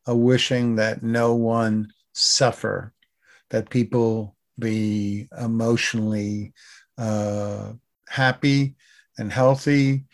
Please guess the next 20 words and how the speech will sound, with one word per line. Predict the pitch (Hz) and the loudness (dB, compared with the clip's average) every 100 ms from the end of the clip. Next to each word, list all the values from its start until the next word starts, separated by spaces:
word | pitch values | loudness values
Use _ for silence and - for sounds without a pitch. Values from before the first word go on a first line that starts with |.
| _ _ - | _ _ -4
And | 123 120 | -2 0
the | 120 | 2
understanding | 131 127 120 - 131 127 123 | 4 4 2 4 4 4 4
is | 113 101 | 0 -2
the | 110 | -6
happier | - 127 120 131 117 117 | 0 0 0 0 -2 -4
people | - 113 110 110 - | -6 -6 -6 -8 -2
are, | 156 151 151 147 139 _ _ - _ _ | 2 4 4 2 0 _ _ -20 _ _
the | 110 | -6
better | 104 139 131 113 | 2 4 4 2
people | 110 - 101 101 - | -2 -8 -8 -8 -6
act | 120 104 87 - - - _ | -2 -2 -4 -8 -20 -20 _
in | 120 101 98 | -12 -8 -6
general. | 104 98 87 82 92 92 _ _ _ - - - - - _ | -4 -4 -6 -10 -14 -20 _ _ _ -20 -20 -20 -20 -20 _
So | - - 160 143 107 101 - - - - - - _ _ _ - | 0 8 10 10 8 4 -12 -20 -20 -20 -20 -20 _ _ _ 0
the | 135 | 2
phrases | 131 170 185 240 226 143 113 | 4 8 10 10 8 8 6
in | 120 113 | 4 4
the | 113 | 6
meditation, | 113 113 110 117 113 127 120 123 - | 6 6 4 2 0 0 0 0 -4